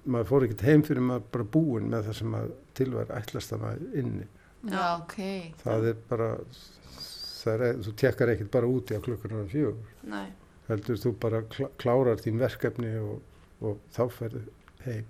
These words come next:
Speaker 3: Já.
Speaker 1: Og,
Speaker 2: Vá.
Speaker 1: og, og hérna, fyrsta árið sem ég fór út í almenna barnalækni, þá var ég á þrískiptu vöktum,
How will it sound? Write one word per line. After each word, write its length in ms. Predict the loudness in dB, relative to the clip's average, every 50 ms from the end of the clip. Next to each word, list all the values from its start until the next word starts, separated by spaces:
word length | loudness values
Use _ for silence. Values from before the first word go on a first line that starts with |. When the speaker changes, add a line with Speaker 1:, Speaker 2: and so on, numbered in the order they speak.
| -12 -12
Speaker 3:
Já. 200 | -6 -4 -2 -2
Speaker 1:
Og, 160 | -4 -6 -10 -16 -18 -20 -20 -20 -20 -20 -20 -20 -20 -20 -14
Speaker 2:
Vá. 200 | -12 -12 -8 -4 0
Speaker 1:
og, 440 | 2 2 2 2 0 -2 -8 -10 -6
og 260 | -4 -2 -2 -2 -2
hérna, 500 | 2 2 2 2 2 0 -2 0 0 2 2 0 -2 -4 -8 -12 -18 -20 -20 -20 -20 -20 -20 -20 -20 -18 -2
fyrsta 380 | 6 6 6 8 8 10 12 12
árið 240 | 12 12 12 12
sem 180 | 10 10 10 10
ég 140 | 10 6 4 0 0
fór 320 | 0 8 10 10 10 10 8
út 460 | 6 6 6 4 0 -10 -8 -6 -2 2
í 180 | 4 4 6 6
almenna 400 | 6 6 6 6 8 6 6 6
barnalækni, 520 | 8 6 6 8 8 6 6 6 4 2
þá 100 | 2 2
var 100 | 4 4 4
ég 100 | 4 2
á 40 | 2
þrískiptu 560 | 4 6 6 6 6 6 4 4 4 6 4
vöktum, 400 | 4 4 4 2 -2 0 0